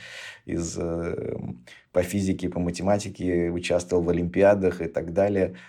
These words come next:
И я думал: «Как же так? Ну вот так» и так далее. Но меня убедили мои умные друзья о том, что: «Давид, оставь, <laughs> оставь сына в по-, в покое, это его жизнь, ты ему дал эту жизнь, и всё,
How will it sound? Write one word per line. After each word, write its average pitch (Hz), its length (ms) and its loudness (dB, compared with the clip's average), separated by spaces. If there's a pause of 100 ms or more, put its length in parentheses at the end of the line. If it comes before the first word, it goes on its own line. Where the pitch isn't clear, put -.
(180)
И - 120 -6
я 85 120 2
думал: 90 320 0
«Как 113 220 -4
же 107 140 -4
так? 101 360 -4
Ну 101 120 -2
вот 107 340 -2
так» 98 320 0
и 90 40 -4
так 90 240 -6
далее. 85 260 0
Но 95 140 0
меня 151 260 -2
убедили 127 720 -4
мои 95 580 0 (440)
умные 95 400 -2
друзья 90 480 0
о 90 40 2
том, 90 200 -4
что: - 180 -10
«Давид, 87 520 -4 (300)
оставь, - 720 -2 (200)
<laughs> - 340 -12
оставь 104 540 0
сына 95 320 0
в 90 140 -10
по-, 92 240 4
в 92 160 -10
покое, 101 760 2
это 90 240 -4
его 90 320 0
жизнь, 113 500 -2 (380)
ты 107 100 0
ему 104 220 0
дал 101 280 4
эту 101 200 -2
жизнь, 120 440 -2
и 107 140 4
всё, 92 500 0